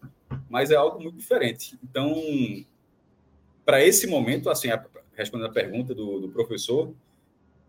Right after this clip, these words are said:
tá isso. Agora, a, a, a longo prazo, de o Retrô fagocitar o Santa, eu sempre acho que vai ser o contrário. Isso só vai, é,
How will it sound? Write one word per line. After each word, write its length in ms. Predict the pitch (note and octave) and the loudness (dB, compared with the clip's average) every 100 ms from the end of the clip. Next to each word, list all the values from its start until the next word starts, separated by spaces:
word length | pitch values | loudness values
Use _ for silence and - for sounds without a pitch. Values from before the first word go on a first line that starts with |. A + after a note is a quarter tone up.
| - | 0
tá 180 | F#3+ G3+ | 4 6
isso. 200 | B2+ D#3 | 4 4
Agora, 280 | D3+ E3 F3 | 8 8 8
a, 300 | D3 C#3+ C#3+ | 6 4 4
a, 180 | C#3+ | 2
a 20 | C3+ | 2
longo 340 | D#3 G#3 - | 2 0 2
prazo, 340 | A#2 C3 D#3 | 4 6 4
de 80 | C3+ | 2
o 40 | C3+ | 2
Retrô 280 | C#3+ D3+ | 4 2
fagocitar 440 | D3 C3 C3+ - C3+ | 2 0 0 0 0
o 80 | B2+ | 0
Santa, 380 | - B2+ - | 0 -2 0
eu 80 | C3 | -2
sempre 260 | C3 B3+ A3 | 0 2 2
acho 80 | G#3+ | 2
que 60 | |
vai 80 | G#3 | 0
ser 80 | G#3+ | 0
o 80 | A#3 | -2
contrário. 360 | A#3+ F2+ - - - - _ _ _ _ _ _ _ - - - - | -2 -2 -4 -8 -20 -20 _ _ _ _ _ _ _ -20 -20 -16 -8
Isso 140 | - | 4
só 120 | D4 | 8
vai, 140 | A#3 A3+ | 10 10
é, 380 | A3 G#3 - | 8 0 0